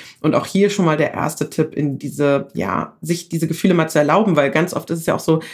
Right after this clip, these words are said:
bist du zum Beispiel jemand, der sich Gefühle, oder sagen wir es so, negative Gefühle wie Trauer, Wut oder Angst selten erlaubt, dann mal zu schauen,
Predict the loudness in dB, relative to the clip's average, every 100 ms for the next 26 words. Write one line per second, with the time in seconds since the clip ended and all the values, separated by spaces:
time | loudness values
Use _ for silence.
0 | -10 -4 0 0 2 0 0 0 0 2
1 | 2 -2 -4 -8 -12 -2 2 4 2 -2
2 | _ _ 0 2 4 2 0 -4 -4 0
3 | 2 2 0 -2 -4 -6 -4 -4 -2 2
4 | 4 4 2 0 -2 -2 -2 0 0 -2
5 | -10 -20 -20 -20 -14 -6 2 2 2 0
6 | 0 2 0 0 0 0 -2 -6 -6 0
7 | 2 4 2 2